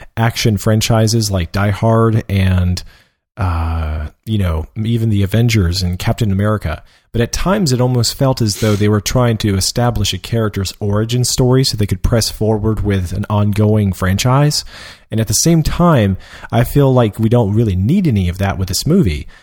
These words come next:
Denzel delivered a decent pers-, performance, and really what it's about is it is Denzel. Like,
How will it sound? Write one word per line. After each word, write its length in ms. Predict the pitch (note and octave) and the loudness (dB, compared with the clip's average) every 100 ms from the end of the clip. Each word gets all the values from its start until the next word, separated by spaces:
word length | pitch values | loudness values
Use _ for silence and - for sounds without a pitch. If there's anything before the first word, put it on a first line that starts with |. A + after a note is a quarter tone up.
| - | -8
Denzel 460 | G#2+ C3+ C3 C3+ C3+ | 0 2 4 2 2
delivered 400 | A#2+ A#2 A2+ A#2+ | 2 0 0 -2
a 40 | |
decent 340 | G#2+ G2 - C3 | -2 -2 -2 0
pers-, 220 | - - - | -2 -2 -2
performance, 680 | - B2+ G2 E2+ E2+ G2 - - - - - | -2 0 -2 -2 -2 -2 -6 -8 -20 -12 -2
and 540 | A2+ A2 G#2 A#2 A2+ | 2 2 0 -2 2
really 180 | C3+ D3 | 4 4
what 120 | C#3+ | 2
it's 120 | C3+ A#2+ | 2 0
about 440 | G#2 D3+ B2+ - | 2 2 0 0
is 320 | A2 G#2 G2+ _ B2+ | 0 0 -2 _ 0
it 120 | B2+ | 2
is 140 | A2 | 2
Denzel. 600 | F#2 A#2 G#2+ F#2+ E2 D#2+ - | 2 2 2 0 -4 -10 -4
Like, 460 | A#2+ A#2 G#2 - | 0 2 0 -4